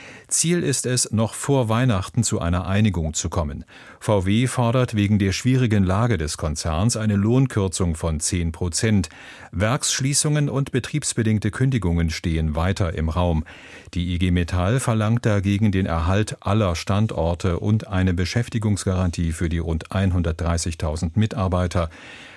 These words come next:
Dauerhafte Einschnitte beim Monatslohn lehnt sie ab.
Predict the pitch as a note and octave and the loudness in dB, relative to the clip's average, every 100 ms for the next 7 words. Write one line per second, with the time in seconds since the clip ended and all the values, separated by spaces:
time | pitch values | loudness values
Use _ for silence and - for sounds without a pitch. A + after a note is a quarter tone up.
0 | - - B2 D3 C3+ B2+ B2+ A2+ A2+ B2 | -10 0 2 4 2 0 -2 0 0 0
1 | C3+ B2 B2 A2 G#2 G#2 B2 B2 F2 - | 0 2 2 2 2 4 4 4 2 0
2 | F2+ F#2+ A2+ F#2 E2 D#2 - - E2+ G#2 | 0 2 0 0 0 0 -4 -4 -2 0
3 | G#2 | -2